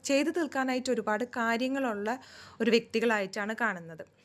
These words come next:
അതായത് നമുക്ക് ചെയ്യാവുന്നതിലും അപ്പുറമുള്ള ഒരു റെസ്പോൺസിബിലിറ്റി, അത് ഫാമിലി ബേസ് ആയിരിക്കാം, അല്ലെങ്കിൽ നിങ്ങൾക്ക് എന്തെങ്കിലും ഫിനാൻഷ്യൽ ആയിട്ടുള്ള ഇഷ്യൂസ് ആയിരിക്കാം. പക്ഷേ നിങ്ങൾക്ക് ചെയ്തു തീർക്കാനായിട്ട് ഒരുപാട് കാര്യങ്ങൾ നിങ്ങളുടെ തലയിലുണ്ട്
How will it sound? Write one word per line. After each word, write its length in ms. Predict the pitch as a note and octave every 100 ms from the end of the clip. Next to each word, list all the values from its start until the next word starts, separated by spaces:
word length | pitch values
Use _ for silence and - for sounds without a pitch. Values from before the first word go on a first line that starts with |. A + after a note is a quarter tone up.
| - - - _ -
അതായത് 200 | A#3 D4+
നമുക്ക് 320 | D#4+ C#4 C4+ D#4+
ചെയ്യാവുന്നതിലും 840 | - C#4+ C4+ C4 C4 C#4+ D#4+ -
അപ്പുറമുള്ള 540 | B3+ - D4+ D4+ C4 C4
ഒരു 100 | B3
റെസ്പോൺസിബിലിറ്റി, 680 | A3 - G3+ F#3+ F#3+ G#3 G#3
അത് 160 | G3+ A3+
ഫാമിലി 640 | A#3+ A3+ A3 A#3 C4 C4+ G#3+
ബേസ് 300 | B3 A#3 A#3
ആയിരിക്കാം, 460 | G3+ F#3+ G3 G3
അല്ലെങ്കിൽ 300 | G3 G3+ G#3
നിങ്ങൾക്ക് 260 | G#3 G#3 G#3
എന്തെങ്കിലും 260 | G#3 G#3
ഫിനാൻഷ്യൽ 560 | G#3 G#3+ G#3+ G3+ G#3 A#3
ആയിട്ടുള്ള 380 | G#3+ G3+ G#3+ G#3+ - - -
ഇഷ്യൂസ് 360 | A#3+ - C4+ B3
ആയിരിക്കാം. 360 | F#3+ F3 F#3+
പക്ഷേ 220 | F#3+ - A#3+
നിങ്ങൾക്ക് 380 | A#3 A3+ A#3
ചെയ്തു 360 | D4 - C4 C#4
തീർക്കാനായിട്ട് 600 | D#4+ B3+ B3 A#3 A#3 A3+
ഒരുപാട് 460 | A#3+ A3 G#3 G3+ D4+ - - -
കാര്യങ്ങൾ 580 | - C#4 D4 D#4 E4 F4+
നിങ്ങളുടെ 480 | D#4 A#3 A3 B3 -
തലയിലുണ്ട് 720 | B3 A3+ A#3+ A#3 G#3+ G#3+ D4